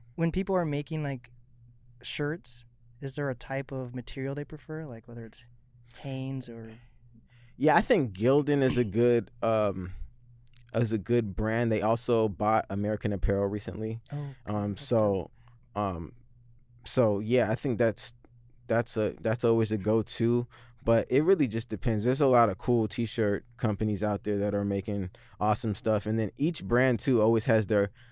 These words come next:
Speaker 2: upscale and their normality, you know?
Speaker 1: Mm. Are you, so is, is Gildan, like, the ones where it's, like, kind of like athletic wear a little bit? Like, what, what type of
Speaker 2: It
Speaker 1: material is that?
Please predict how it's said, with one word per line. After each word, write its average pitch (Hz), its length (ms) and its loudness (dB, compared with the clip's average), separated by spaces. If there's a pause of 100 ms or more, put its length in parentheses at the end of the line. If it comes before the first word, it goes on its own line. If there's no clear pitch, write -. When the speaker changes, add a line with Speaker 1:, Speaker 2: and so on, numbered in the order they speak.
(160)
Speaker 2:
upscale 107 760 0 (340)
and 104 240 0
their 92 280 -2 (180)
normality, 87 580 -4 (180)
you 92 140 -8
know? 90 80 -8
Speaker 1:
Mm. 117 300 -10 (380)
Are 139 60 -4
you, 147 80 -4 (120)
so 165 140 -8
is, 151 140 -2 (140)
is 143 140 -6
Gildan, 170 300 0
like, 185 140 -2
the 156 100 -4
ones 147 320 -4
where 143 100 -8
it's, - 160 -12
like, 120 160 -10
kind 143 160 -8
of 135 60 -8
like 131 120 -10
athletic 131 480 -6
wear 208 120 -4
a 208 60 -6
little 214 200 -6
bit? 214 200 -8
Like, 156 140 -6
what, 185 140 -2 (300)
what 170 120 -4
type 180 180 -12
of 151 120 -6 (540)
Speaker 2:
It 143 60 -2
Speaker 1:
material 143 300 0
is 123 120 -6
that? 123 300 -8